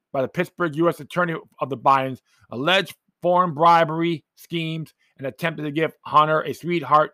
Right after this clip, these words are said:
deal with secret, broad immunity that protected President Biden." Davis also wrote, "Weiss's charges today continue this depictive pattern for years of protecting Hunter.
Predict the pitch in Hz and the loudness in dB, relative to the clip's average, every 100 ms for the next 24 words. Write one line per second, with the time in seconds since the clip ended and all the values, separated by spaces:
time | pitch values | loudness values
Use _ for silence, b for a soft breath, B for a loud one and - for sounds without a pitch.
0 | 117 160 185 185 151 _ _ _ _ - | -2 2 4 4 0 _ _ _ _ -10
1 | 120 - 202 190 - 190 - _ _ _ | -10 -6 -2 -2 2 0 0 _ _ _
2 | _ - 151 170 175 175 - - 151 170 | _ 2 6 10 10 8 2 -12 -6 -4
3 | 165 165 160 147 - - - 170 156 _ | -4 -4 -2 -4 -4 -12 -6 -4 -4 _
4 | 160 - _ _ _ _ - 151 139 135 | -14 -14 _ _ _ _ 0 2 2 -4
5 | 135 117 147 156 127 82 _ _ _ _ | -12 0 2 2 0 -10 _ _ _ _
6 | _ _ 156 185 180 - 170 175 160 180 | _ _ 4 4 4 -2 0 2 2 2
7 | 170 143 196 208 - _ _ _ _ 117 | 2 4 6 6 4 _ _ _ _ 0
8 | 151 202 190 202 160 196 190 196 175 196 | 2 4 0 -6 -6 2 4 4 2 -6
9 | - 214 170 165 160 160 147 - 170 180 | -8 -10 -2 0 0 -4 -8 -6 -6 -6
10 | 185 190 170 180 165 - 139 - 190 196 | -6 -8 -4 -4 -4 -8 -12 -6 -6 -6
11 | - 208 - 190 180 156 151 - 160 156 | -2 -4 0 2 2 0 -6 -6 -6 -2
12 | 196 160 98 82 _ _ _ 156 - - | 0 0 -4 -12 _ _ _ -20 -10 -12
13 | - 139 - 180 156 160 156 151 | -2 -2 -2 -4 4 4 6 2